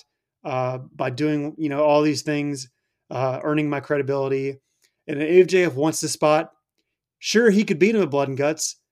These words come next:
but he has to earn the spot. He can't just, you know, win one match and take this. He said he has to, you know, he has to earn, you know, everything he gets. But he says at Blood and Guts,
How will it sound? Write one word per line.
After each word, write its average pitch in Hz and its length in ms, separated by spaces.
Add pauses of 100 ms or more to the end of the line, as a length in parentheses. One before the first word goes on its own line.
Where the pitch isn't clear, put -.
(160)
but 143 160
he 151 380
has 180 240
to 185 120
earn 156 220
the 123 100
spot. 117 320
He 131 60
can't 165 240
just, - 340 (320)
you 156 120
know, 143 100
win 165 240
one 156 160
match 151 260
and 131 100
take 139 240
this. - 360 (580)
He 143 80
said 139 220
he 139 140
has 147 240
to, 139 220
you 139 120
know, 139 100
he 139 140
has 151 160
to - 80
earn, 147 500
you 156 160
know, 135 320 (260)
everything 156 300
he 135 160
gets. 135 480 (560)
But 147 140
he 151 80
says 151 400
at 151 180
Blood 175 200
and 156 160
Guts, - 440